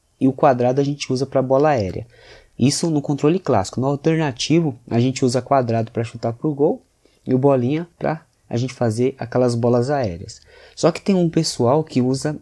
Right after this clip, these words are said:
aquela configuração personalizada, porque o pessoal gosta de jogar no esquema do pes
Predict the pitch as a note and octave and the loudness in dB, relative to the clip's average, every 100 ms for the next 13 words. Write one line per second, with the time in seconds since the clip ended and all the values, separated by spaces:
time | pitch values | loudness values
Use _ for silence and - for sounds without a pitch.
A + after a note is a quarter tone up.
0 | - C3 - B2 B2 C3 - C3+ C3 C3+ | -12 -10 -2 -2 0 -4 -2 0 0 -4
1 | C3 C3+ - C#3+ C#3+ D3+ A#2 A2+ B2+ C#3 | -2 -2 -2 -2 -2 0 0 0 -2 -6
2 | - - - A#2 B2+ A#2+ B2+ C3 A#2+ B2+ | -14 -20 -6 -4 -4 -6 -2 0 0 0
3 | B2+ A#2+ C3 A#2 A#2+ C3 - C3 C#3 D3+ | -2 -2 0 0 0 -2 -4 -6 -4 -6
4 | - A#2 C3 - | -2 -2 -2 -8